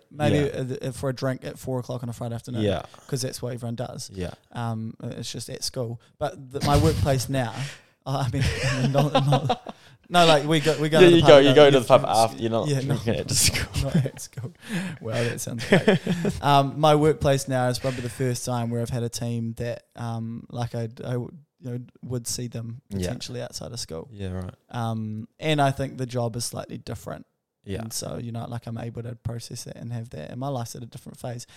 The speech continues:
Speaker 1: And it's cool, man.
Speaker 2: Yeah.
Speaker 1: But work friendships and real, like, not real friendships, but
Speaker 2: But,
Speaker 1: you know what
Speaker 2: yeah,
Speaker 1: I mean?
Speaker 2: outside
Speaker 1: Uh,
Speaker 2: of work.
Speaker 1: it's such a funny difference 'cause
Speaker 2: Mm.
Speaker 1: there is, like, a difference there.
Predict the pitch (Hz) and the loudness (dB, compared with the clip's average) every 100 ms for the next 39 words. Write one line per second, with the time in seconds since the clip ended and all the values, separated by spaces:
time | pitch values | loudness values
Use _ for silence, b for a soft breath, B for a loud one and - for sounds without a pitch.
0 | b - 185 - - - 170 208 135 - | b -10 -10 -10 -10 -6 -6 -6 -10 -12
1 | 123 _ 98 90 - 156 143 165 190 - | -16 _ -10 -8 -4 -4 0 0 -2 -6
2 | 190 180 180 - - 135 131 135 143 143 | -6 -4 -4 -4 -6 -4 -2 0 0 -2
3 | 139 135 131 143 151 143 131 123 127 131 | -8 -8 -6 -6 -8 -10 -12 -10 -12 -12
4 | - - 117 131 131 131 113 127 127 - | -14 -4 0 0 0 0 0 -2 -4 -4
5 | 110 - 113 151 156 113 - 170 - 175 | -4 0 2 4 2 0 0 0 -2 -8
6 | - 143 139 135 131 131 123 _ _ - | -4 -2 0 0 -2 -4 -6 _ _ -8
7 | 139 143 135 - - - 147 143 156 151 | -6 -6 -12 -12 -16 -6 -4 0 0 0
8 | 151 143 135 131 135 - 135 - - - | 0 0 -2 -2 -8 -8 -10 -12 -14 -14